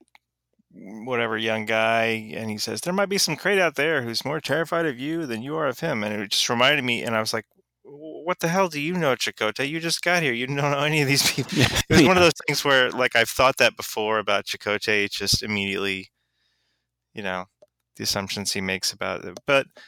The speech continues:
Speaker 1: at least this episode goes into a direction where, you know, they try to actually have him change his mind about something, but then we just find out he's being brainwashed anyway, and,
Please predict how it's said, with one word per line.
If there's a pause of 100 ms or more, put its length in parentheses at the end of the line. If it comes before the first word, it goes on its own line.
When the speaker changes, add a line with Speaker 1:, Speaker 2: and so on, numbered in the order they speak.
(200)
Speaker 1:
at
least
this
episode
goes (240)
into
a
direction
where, (580)
you
know,
they
try
to (1400)
actually
have
him
change
his
mind
about
something,
but
then
we
just
find
out
he's
being
brainwashed
anyway,
and,